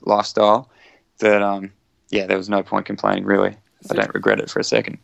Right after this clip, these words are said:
Speaker 2: So on the lifestyle, yeah, you're getting to go to all these cool places the tennis tour goes. You get a company credit card.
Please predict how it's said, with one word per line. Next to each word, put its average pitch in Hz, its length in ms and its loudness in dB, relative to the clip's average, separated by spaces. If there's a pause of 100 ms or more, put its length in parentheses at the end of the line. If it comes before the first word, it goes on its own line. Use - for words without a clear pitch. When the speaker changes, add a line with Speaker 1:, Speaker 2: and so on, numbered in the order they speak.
Speaker 2:
So - 160 -8
on 151 160 -2
the 143 60 -4
lifestyle, 127 440 2
yeah, 107 60 -2
you're 110 140 -2
getting 117 200 -2
to 113 60 -4
go 113 160 2
to 110 60 4
all 104 100 4
these 104 160 2
cool 113 280 -2
places 107 360 -2
the 107 80 -8
tennis 104 240 -2
tour 107 240 -2
goes. 104 280 0
You 110 60 -4
get 101 180 0
a 95 60 -8
company 113 420 -6
credit 107 360 -14
card. 104 480 0